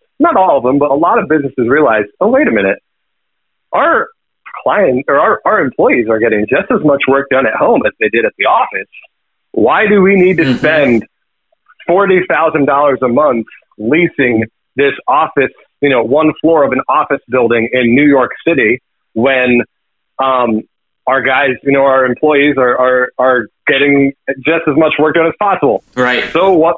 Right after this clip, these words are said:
Speaker 1: what they're gonna do is, uh, I've seen a lot of people, you know, especially businesses in bigger cities like New York and Chicago, bigger expensive cities, they're telling their cli-, their, their employees, "Hey, y-, you know, you don't have to live here anymore.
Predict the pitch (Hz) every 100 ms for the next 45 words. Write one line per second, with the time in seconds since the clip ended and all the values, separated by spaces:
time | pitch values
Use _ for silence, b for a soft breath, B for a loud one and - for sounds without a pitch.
0 | - 143 139 170 175 170 165 170 156 147
1 | 185 180 139 - 147 - 147 - - 170
2 | 135 120 139 147 147 123 127 147 - _
3 | _ _ 127 127 123 127 - 143 143 147
4 | 143 131 127 117 139 143 151 139 135 135
5 | 127 123 123 127 123 - 123 107 98 98
6 | 104 - 113 107 123 113 - 104 - 104
7 | 123 113 104 98 117 117 101 123 113 110
8 | - 147 131 127 - _ _ _ _ _
9 | _ _ _ _ - 131 208 214 165 190
10 | 180 170 147 147 147 165 170 127 143 143
11 | 139 139 143 135 - 196 196 165 202 196
12 | 120 120 143 147 139 131 135 247 240 190
13 | - 180 240 - 120 113 107 92 87